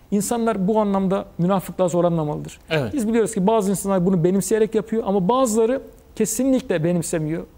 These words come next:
Speaker 1: reddediyor ama mecbur bırakılıyor. Aynı işte o, e, on Kasım günlerinde zorla insanların, e, trafikte durdurulup bir, bir anlamda,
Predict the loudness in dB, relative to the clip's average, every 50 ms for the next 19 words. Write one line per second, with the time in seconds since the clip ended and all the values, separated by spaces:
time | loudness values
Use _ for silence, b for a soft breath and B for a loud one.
0 | -4 -2 -2 0 0 0 0 0 0 -2 -2 -2 -2 0 0 0 -2 -4 B B
1 | B B B B 0 2 2 4 2 2 2 2 0 0 0 0 0 0 0 -2
2 | -6 -6 -6 -6 -8 -10 b b b b b b b b 0 0 2 2 0 0
3 | -2 0 2 2 2 0 0 -2 0 0 2 2 2 0 0 -2 -2 -2 -2 -2
4 | 0 0 -2 -2 -2 0 0 2 2 2 2 2 2 2 2 0 0 0 -2 -2
5 | 0 0 2 2 2 0 0 0 -2 -2 -2 0 0 0 0 0 -2 -2 0 2
6 | 2 2 0 -2 -4 -6 -8 -10 -12 -8 -2 0 0 0 -2 -2 -2 -2 0 0
7 | 0 0 0 0 0 0 0 -2 -2 -2 -2 0 0 -2 -2 -2 -2 -2 0 0
8 | -2 -2 0 0 -2 -2 -4